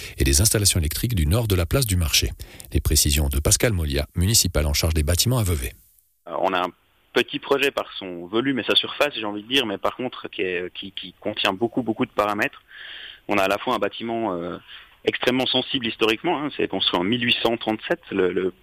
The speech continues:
Speaker 2: Pois du Foin, euh, d'origine, qui a perdu beaucoup de sa substance, euh, en mille neuf cent trente, quand il a été complètement fermé et transformé en kiosque, mais à la base il est complètement ouvert, un peu comme, euh, un, un tunnel de lavage ou comme un arc de triomphe, si on veut, on pourrait le traverser dans les deux sens,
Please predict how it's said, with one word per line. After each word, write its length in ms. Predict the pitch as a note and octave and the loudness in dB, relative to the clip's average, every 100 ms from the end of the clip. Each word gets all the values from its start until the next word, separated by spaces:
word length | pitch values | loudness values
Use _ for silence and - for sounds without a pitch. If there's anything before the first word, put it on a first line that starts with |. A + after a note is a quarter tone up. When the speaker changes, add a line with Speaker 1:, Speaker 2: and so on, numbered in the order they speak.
| - | -4
Speaker 2:
Pois 80 | |
du 80 | G2+ | -2
Foin, 320 | G2+ A2+ G2 | 0 0 0
euh, 100 | F2 | -2
d'origine, 540 | F#2 G#2 A2+ B2 F3 G#2+ - - - - - - | 0 2 2 0 0 -4 -8 -10 -10 -10 -8 0
qui 80 | |
a 60 | G#2+ | 0
perdu 400 | - B2 C3+ B2+ | 2 0 2 0
beaucoup 200 | A#2 A#2+ | 0 -2
de 60 | - | 0
sa 140 | A#2+ | 2
substance, 520 | B2+ B2 - B2 A#2+ - | 2 -2 0 0 0 0
euh, 560 | F#2+ F2+ F2+ F2+ F2+ F2 | 2 2 2 2 2 0
en 140 | G2 G2 F#2+ F2 - G#2+ | 0 -2 -2 -6 -6 -2
mille 160 | B2+ | 2
neuf 140 | C3+ A#2+ | 2 0
cent 140 | A#2+ A#2 | 0 0
trente, 320 | - C3+ A#2+ | 0 0 -2
quand 180 | F#2 - | -6 -2
il 80 | |
a 40 | G2 | -2
été 120 | F#2+ | 0
complètement 440 | B2+ C#3 B2+ B2 | -2 0 0 0
fermé 320 | A#2 B2 A#2 A#2 | -2 -2 0 0
et 40 | |
transformé 380 | - G2 G#2 G2 | -2 -4 -4 -4
en 80 | F#2+ | -2
kiosque, 240 | E3+ - | -4 -2
mais 60 | G#2+ | -2
à 60 | |
la 80 | G2 | 0
base 160 | A2 A2+ | 0 -2
il 120 | F#2 | -4
est 100 | F#2 - - - - - | -6 -8 -14 -20 -20 -4
complètement 360 | C#3 D3 B2+ | 0 0 0
ouvert, 400 | A#2 A2 C3+ D#3+ | 0 2 2 0
un 160 | G2 F#2 | -4 -8
peu 180 | F2+ G2 | -6 -6
comme, 200 | - A2+ | -2 0
euh, 200 | G2+ F#2+ | 0 0
un, 140 | F2+ - - - - - | -4 -8 -18 -20 -12 -6
un 100 | G2 | 0
tunnel 320 | - C#3+ B2+ | 2 2 2
de 80 | A2+ | 2
lavage 480 | A2+ A2+ A#2+ A#2 | 2 2 0 -2
ou 80 | G2 | -4
comme 220 | F#2+ G#2 | -6 -4
un 180 | F#2+ F2 | -2 -2
arc 160 | G2+ - | -2 -2
de 80 | A2 | -4
triomphe, 340 | - A#2 E3+ | -4 -4 -2
si 140 | - | -2
on 60 | F#2 | -2
veut, 80 | C#3 | -4
on 60 | B2+ | -4
pourrait 200 | E2+ F2 | -4 -4
le 60 | |
traverser 380 | - G#2 A2+ A2+ | 0 0 0 -4
dans 100 | G#2 | -2
les 100 | G2+ | -2
deux 120 | G2 | -2
sens, 260 | F#2 D#3 | -2 -4